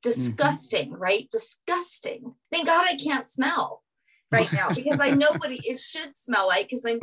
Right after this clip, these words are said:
Speaker 1: seeing all the stuff.
Speaker 2: Right.
Speaker 1: And he had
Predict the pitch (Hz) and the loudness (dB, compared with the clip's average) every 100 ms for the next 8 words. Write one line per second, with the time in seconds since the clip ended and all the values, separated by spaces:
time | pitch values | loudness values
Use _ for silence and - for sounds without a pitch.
0 | - 269 269 240 208 - - 269 - - | -4 -2 -2 -2 -4 -8 -2 0 0 -6
1 | _ _ _ - 135 240 233 226 - - | _ _ _ -4 2 2 2 -2 -10 -20
2 | _ 285 302 339 311 262 269 | _ -10 -8 -6 0 2 2